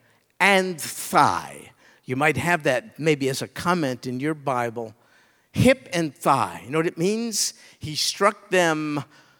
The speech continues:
totally, completely, mercilessly. He struck them viciously. That's what he did. He struck them ruthlessly with a great slaughter,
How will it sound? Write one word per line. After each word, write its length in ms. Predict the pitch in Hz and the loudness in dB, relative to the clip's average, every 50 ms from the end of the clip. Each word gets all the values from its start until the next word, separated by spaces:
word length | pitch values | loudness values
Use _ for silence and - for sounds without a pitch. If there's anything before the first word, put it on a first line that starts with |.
| _ _ | _ _
totally, 800 | - - - 233 254 247 190 185 160 156 160 156 156 165 175 165 - - - _ _ _ | -8 4 6 6 6 8 6 4 4 6 6 4 4 4 0 -2 -6 -18 -20 _ _ _
completely, 1040 | - 147 143 143 - - - 202 247 240 196 - 175 165 165 160 165 160 139 - _ _ _ _ _ _ _ _ _ | -4 -2 -2 -2 -2 2 4 4 4 4 2 2 4 6 6 6 6 2 -2 -8 _ _ _ _ _ _ _ _ _
mercilessly. 1500 | - 120 143 180 233 277 294 277 240 - - - - - - 196 185 170 175 170 160 - - 170 175 175 175 175 156 - - | -10 -2 2 4 4 6 6 4 4 4 4 4 2 4 4 4 6 6 4 4 2 0 0 2 2 4 2 2 0 -6 -12
He 220 | _ - 135 131 127 | _ -6 -4 -4 -2
struck 480 | 113 - - - - 139 - - - | -4 -4 -4 0 0 -2 -2 -2 0
them 340 | _ 156 147 143 143 131 113 - - | _ 2 4 4 2 -2 -6 -8 -14
viciously. 1120 | - 120 117 110 107 117 139 190 180 - - - 123 107 - - - - 127 101 82 - | -20 -20 -20 -20 -12 2 2 4 4 4 2 2 0 -2 -2 -2 -4 -4 -6 -10 -10 -8
That's 240 | - 139 160 - - | -6 -6 -6 -6 -4
what 140 | - 196 175 | -4 -2 -2
he 80 | 185 | -4
did. 420 | 165 131 160 151 143 165 180 185 226 _ - - - - - | -6 -2 -2 0 0 0 -2 -4 -12 _ -20 -20 -20 -20 -8
He 140 | _ 160 175 | _ -2 0
struck 480 | 165 - - - 214 233 247 233 - - | 0 0 0 2 2 2 2 0 0 4
them 320 | 208 202 196 185 170 156 - _ _ _ _ _ _ _ _ _ _ _ _ _ _ _ _ _ _ | 4 4 4 4 0 -6 -8 _ _ _ _ _ _ _ _ _ _ _ _ _ _ _ _ _ _
ruthlessly 880 | 147 131 131 156 220 349 302 - - - 202 185 156 - - 170 170 165 | -2 6 6 8 8 8 6 4 2 2 2 2 4 2 2 4 6 6
with 160 | 156 151 165 | 6 6 2
a 60 | 175 180 | 2 4
great 280 | 185 240 247 269 220 | 4 4 4 4 2
slaughter, 800 | - - - - - 220 214 214 202 180 165 156 147 131 120 | 0 0 2 2 2 4 4 6 6 6 6 4 2 0 -2